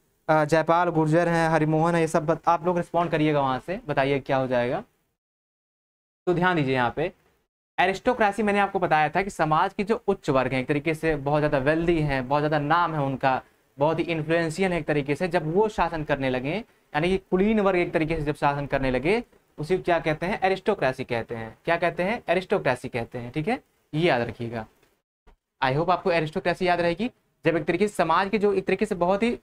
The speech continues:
वेल्दी लोग, जैसे आप इंडिया का एग्जांपल लो, जैसे कि मान लो कि जैसे हमारे जो अंबानी साहब हैं, अडानी साहब हैं, ये सब हो गए, है ना, सत्यमंगलम बिड़ला ये सब हो गए, वो, सॉरी, कुमार मंगलम बिड़ला हो गए, सत्यमंगलम टाइगर रिजर्व है <laughs>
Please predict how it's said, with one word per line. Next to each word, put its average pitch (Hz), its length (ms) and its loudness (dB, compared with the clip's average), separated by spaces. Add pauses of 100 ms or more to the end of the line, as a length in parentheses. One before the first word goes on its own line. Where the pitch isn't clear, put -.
वेल्दी 180 360 2
लोग, 143 200 0 (280)
जैसे 165 160 2
आप 220 160 0
इंडिया 185 240 2
का 190 60 0
एग्जांपल 135 340 0
लो, 185 180 -4 (240)
जैसे 143 200 -2
कि 175 60 -6
मान 160 200 0
लो 170 120 -2
कि 170 100 -8
जैसे 156 280 0
हमारे 147 300 2
जो 151 120 2
अंबानी 147 420 0
साहब 127 300 0
हैं, 123 260 -4 (280)
अडानी 151 320 2
साहब 143 340 0
हैं, 139 80 -2
ये 139 80 0
सब 131 140 -2
हो 127 140 0
गए, 120 220 -2 (300)
है 160 60 -2
ना, 180 160 0 (340)
सत्यमंगलम 156 560 2
बिड़ला 151 280 4
ये 143 100 0
सब 139 140 -2
हो 131 180 -2
गए, 123 300 0 (380)
वो, 143 180 -4
सॉरी, 147 260 0
कुमार 156 320 2
मंगलम 147 260 2
बिड़ला 135 240 2
हो 131 100 2
गए, 135 60 0
सत्यमंगलम 139 500 -2
टाइगर 135 280 2
रिजर्व 127 280 0
है 143 300 -6
<laughs> 214 480 -6